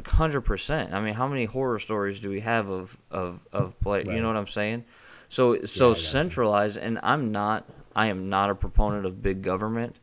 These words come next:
Speaker 1: but if we're trying to,
Speaker 2: Hmm.
Speaker 1: to deal with in this kind of small microcosm of where things are at and this very touchy and gray subject,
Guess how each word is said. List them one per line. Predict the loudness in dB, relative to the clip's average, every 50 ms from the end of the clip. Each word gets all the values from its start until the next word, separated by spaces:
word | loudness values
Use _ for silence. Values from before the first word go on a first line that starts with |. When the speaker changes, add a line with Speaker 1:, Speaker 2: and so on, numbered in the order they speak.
| _ _ _ -20 -20 -20 -20 -20 _ 0
Speaker 1:
but | 4 4 4
if | 4 2
we're | -2 -4
trying | -4 -4 -2 -2 0 -2 -2 -2
to, | 2 4 4 4 4
Speaker 2:
Hmm. | 0 -6 -8
Speaker 1:
to | -6 -6
deal | -6 -6 -8 -6 -2 0 2 2 2 2
with | 0 0 0 0 -2 -4 -6 -12 -16 -16 -16 -16 -12 -8
in | -6 -6 -6 -6 -6 -4
this | -2 -2 -2 -2 -4
kind | -6 -6 -4 -4 -4
of | -4 -6
small | -6 -6 -4 -2 0 0 0 -2
microcosm | -2 -2 -2 -2 -2 -2 -4 -4 -2 0 0 0 0 -2 -6 -8 -8 -8
of | -8 -8 -8 -8
where | -8 -4 -2 0 0 0
things | 0 -2 -4 -6 -6 -4 -4
are | -4 -4 -2
at | 0 0 0 0 -2
and | -4 -6 -4
this | -4 -4 -4 -6 -8
very | -10 -4 -2 0 0 2 0 -2 -6 -10 _
touchy | -14 -6 -4 -4 -4 -4 -4 -4 -4 -4
and | -6 -8 -6
gray | -4 -4 -4 -4
subject, | -4 -4 -4 -4 -4 -2 -2 -2 -2 -2 -6